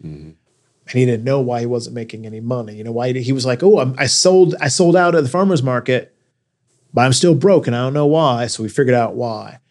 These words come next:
Speaker 2: Uh, so we convinced him, "Sell your cookies for a buck fifty." And he's on. "Okay.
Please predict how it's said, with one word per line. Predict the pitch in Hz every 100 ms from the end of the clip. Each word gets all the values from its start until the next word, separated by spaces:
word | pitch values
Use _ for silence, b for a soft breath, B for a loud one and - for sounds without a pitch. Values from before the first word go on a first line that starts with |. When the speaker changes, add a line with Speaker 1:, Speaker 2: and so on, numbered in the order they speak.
| _ _
Speaker 2:
Uh, | 135 123 123 -
so | - - 123 120
we | 123
convinced | 131 117 113 135 135 -
him, | 120 117 113 117 _ _ _ -
"Sell | - 117
your | 120
cookies | 147 127 147
for | 147
a | 135
buck | 143 143
fifty." | 151 135 -
And | 101
he's | 123 135
on. | 165 143 107 107
"Okay. | 165 165 143 117